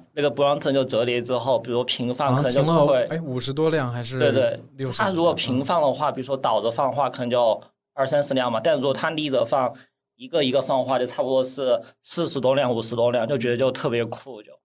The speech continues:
Speaker 1: 而且刚好就前段时间看到那个摩洛哥那个杂志，然后他们不是会隔几年会评选一个就全球最宜居的多少个城市嘛？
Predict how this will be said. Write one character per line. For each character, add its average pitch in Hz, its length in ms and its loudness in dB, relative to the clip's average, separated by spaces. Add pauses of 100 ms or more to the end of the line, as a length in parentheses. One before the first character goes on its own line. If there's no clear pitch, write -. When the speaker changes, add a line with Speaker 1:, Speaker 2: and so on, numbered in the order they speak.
(360)
Speaker 1:
而 143 80 -4
且 156 140 0
刚 165 180 0
好 165 160 0
就 139 140 2
前 135 180 -2
段 143 160 4
时 135 140 -6
间 135 220 0 (420)
看 147 280 -2
到 127 240 2
那 127 80 2
个 135 220 2 (300)
摩 143 120 -2
洛 156 160 2
哥 151 200 -2
那 131 100 0
个 131 100 2
杂 101 220 -2
志， 117 180 -2
然 113 120 4
后 117 40 0
他 - 140 -6
们 139 160 2
不 123 80 -4
是 127 160 -2
会 127 260 0
隔 123 160 -2
几 120 120 -6
年 117 140 0
会 123 200 0
评 117 220 -4
选 117 180 -2
一 - 20 -4
个 117 140 0
就 123 240 -2
全 123 240 -4
球 120 220 0
最 123 220 -2
宜 110 200 -6
居 123 160 -8
的 117 140 -2
多 110 100 0
少 107 80 2
个 120 80 0
城 113 220 -10
市 120 140 -20
嘛？ 101 200 -12